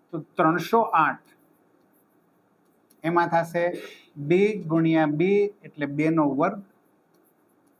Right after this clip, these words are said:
ગુણ્યા સાત ગુણ્યા અગિયાર. બરાબર છે? અને ગુસ્સા અ શોધવો છે. ગુસ્સા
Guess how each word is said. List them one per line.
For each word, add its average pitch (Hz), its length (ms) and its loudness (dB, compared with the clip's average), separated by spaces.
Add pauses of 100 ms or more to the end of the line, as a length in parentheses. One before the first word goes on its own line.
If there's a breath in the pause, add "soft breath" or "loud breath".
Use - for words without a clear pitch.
(380)
ગુણ્યા 151 440 2
સાત - 480 0
ગુણ્યા 143 560 0 (400)
અગિયાર. 120 320 -20 (3000)
બરાબર 180 280 2
છે? - 140 -14 (1400)
અને 160 160 2 (100)
ગુસ્સા 175 580 2
અ 175 160 6
શોધવો 147 560 0
છે. 156 200 -6 (3750)
ગુસ્સા 180 520 2